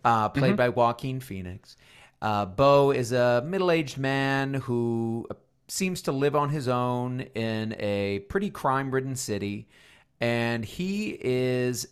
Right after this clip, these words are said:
Speaker 1: at the beginning of this film, about to take off on a journey to visit his mother, um, where,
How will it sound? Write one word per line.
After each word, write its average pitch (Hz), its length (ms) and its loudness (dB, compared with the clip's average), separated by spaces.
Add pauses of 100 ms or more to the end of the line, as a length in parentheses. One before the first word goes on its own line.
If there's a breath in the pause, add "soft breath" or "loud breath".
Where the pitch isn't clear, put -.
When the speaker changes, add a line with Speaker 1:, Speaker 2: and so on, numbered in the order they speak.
Speaker 1:
at 120 160 -2
the 123 60 -8
beginning 135 440 -4
of 151 100 -6
this 147 180 -2
film, 104 480 -2
about 117 440 -2
to 139 100 -10
take 113 420 -6
off 95 500 -4
on 98 480 -6
a 95 240 -8 (120)
journey 101 520 -4
to 101 320 -10
visit 92 500 -8
his 92 300 -12
mother, 92 560 -8 (480 loud breath)
um, 87 460 -8
where, 85 460 -8